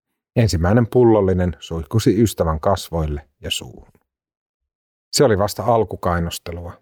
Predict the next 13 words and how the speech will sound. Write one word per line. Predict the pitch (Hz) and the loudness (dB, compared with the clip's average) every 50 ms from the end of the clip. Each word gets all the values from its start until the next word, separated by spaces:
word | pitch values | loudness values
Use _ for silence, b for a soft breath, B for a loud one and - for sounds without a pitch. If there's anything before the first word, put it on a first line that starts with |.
| _ _ _ _ _ - | _ _ _ _ _ 0
Pian | 127 117 101 92 | 0 0 2 2
Kukkonen | - 127 - - - 117 107 98 | 0 -2 -2 0 0 0 2 2
marssi | 92 95 101 98 - - - 101 | 4 2 2 0 -2 -4 -6 -2
Porschen | - 131 123 117 - - 98 85 82 | 0 2 2 2 0 -2 -2 0 2
liikkeeseen | 95 113 113 - _ - 104 101 95 - 104 98 95 95 92 - | 4 2 2 2 _ -2 0 0 0 2 2 0 0 0 -2 0
ja | 127 - | 0 0
osti | - 208 - - - 131 | 0 0 -4 -2 2 4
yhdeltä | 170 143 120 131 113 98 107 | 4 4 4 4 2 2 2
istumalta | 101 107 98 - - 98 90 87 80 - - | 2 2 0 0 0 0 0 0 -2 -2 -2
kaksi | - 147 - - - 107 | -2 -2 -2 0 0 2
luksusautoa, | 98 95 - - - 87 - - 82 92 87 78 - - 90 87 87 | 2 2 0 -2 -8 -12 -10 -8 -6 -4 -6 -4 -4 -4 -4 -4 -4
joihin | 85 85 80 101 117 120 | -6 -4 0 2 2 2
paloi | - 131 120 117 101 95 90 | 2 2 2 4 4 2 2